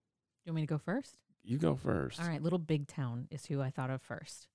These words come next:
Speaker 2: That's not
Speaker 1: And that's a
Speaker 2: surprising.
Speaker 1: lie. It's not who I thought of first, but that's who I wanted to say.
Speaker 2: Who did you think of thir-,
Speaker 1: I,
Speaker 2: first?
Speaker 1: the first person I thought of was Luke Combs. And I think it's just because he's so top of
Speaker 2: Oh
Speaker 1: mind
Speaker 2: my
Speaker 1: right
Speaker 2: God,
Speaker 1: now
Speaker 2: why did I think of
Speaker 1: that I
Speaker 2: Luke
Speaker 1: just
Speaker 2: Combs?
Speaker 1: take yours.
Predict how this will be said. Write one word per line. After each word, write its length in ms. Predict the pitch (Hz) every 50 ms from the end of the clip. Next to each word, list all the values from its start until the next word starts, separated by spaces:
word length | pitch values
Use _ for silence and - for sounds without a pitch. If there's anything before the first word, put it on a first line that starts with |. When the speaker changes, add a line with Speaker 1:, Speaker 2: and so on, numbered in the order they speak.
| _ _ _ _ _ _ _ _ _ _ _ _ _ _ -
Speaker 2:
That's 240 | - 95 92 95 -
not 60 | 185
Speaker 1:
And 440 | 175 156 - - - - 180 202 196
that's 140 | 226 233 208
a 20 |
Speaker 2:
surprising. 140 | 226 190 156
Speaker 1:
lie. 180 | 143 135 123 123 127
It's 180 | - - -
not 140 | 202 190 208
who 80 | 220 214
I 80 | 190 175
thought 200 | - 151 143 139
of 120 | 135 127
first, 220 | - - 120 120 -
but 120 | 147 143
that's 220 | - 151 151 156 -
who 100 | 170 156
I 120 | 139 139
wanted 420 | 139 127 135 131 123 143 156 151 -
to 120 | - 151
say. 480 | - - - 156 135 127 - - 127 - _ - 107
Speaker 2:
Who 140 | 107 117
did 120 | 120 113 101
you 80 | 101 92
think 140 | 90 82 80
of 100 | 80 -
thir-, 240 | - 80 - - - -
Speaker 1:
I, 120 | 165 170
Speaker 2:
first? 240 | 165 - - - - -
Speaker 1:
the 80 | 175
first 280 | - - 202 202 202 -
person 260 | - 208 190 - 185
I 40 | 170
thought 160 | 156 165 160
of 80 | 160 147
was 160 | 156 139 -
Luke 140 | 160 147 -
Combs. 480 | - - 131 123 120 139 - - - - -
And 80 | 165
I 60 | 160 160
think 180 | - 196 196
it's 100 | 202 -
just 140 | - 170 -
because 240 | 185 165 190 165 -
he's 120 | 170 156
so 280 | - - - 180 156 160
top 260 | - - 170 165 -
of 120 | 170 160 156
Speaker 2:
Oh 20 |
Speaker 1:
mind 240 | 160 156 151 - 170
Speaker 2:
my 80 | 170 185
Speaker 1:
right 180 | 185 180 180 185
Speaker 2:
God, 60 | 196
Speaker 1:
now 220 | 196 196 202 220 226
Speaker 2:
why 180 | 202 104 107 -
did 100 | 98 95
I 40 | 92
think 300 | 180 - - - - -
of 40 | -
Speaker 1:
that 120 | 165 165 165
I 40 | 165
Speaker 2:
Luke 100 | 160 160
Speaker 1:
just 120 | 156 -
Speaker 2:
Combs? 60 | -
Speaker 1:
take 220 | - 160 156 - -
yours. 320 | 156 160 165 180 185